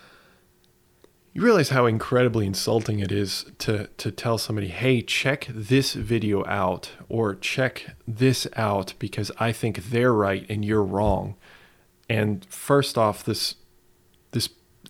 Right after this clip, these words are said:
it, it's, it's, it's like somebody going to your work and let's say you are, let's say you're a plumber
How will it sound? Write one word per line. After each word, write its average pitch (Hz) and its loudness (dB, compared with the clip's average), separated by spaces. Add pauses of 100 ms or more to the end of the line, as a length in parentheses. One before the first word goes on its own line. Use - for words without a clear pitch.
it, - -4 (520)
it's, - -2 (140)
it's, - -4 (1400)
it's - -2
like 143 2 (140)
somebody 180 2
going 131 2
to 113 -2
your 110 0
work 107 -2 (920)
and 104 -2 (920)
let's 123 2
say 123 2
you 113 0
are, 101 0 (440)
let's 131 -6
say 143 2
you're 117 4
a 101 -4
plumber - -4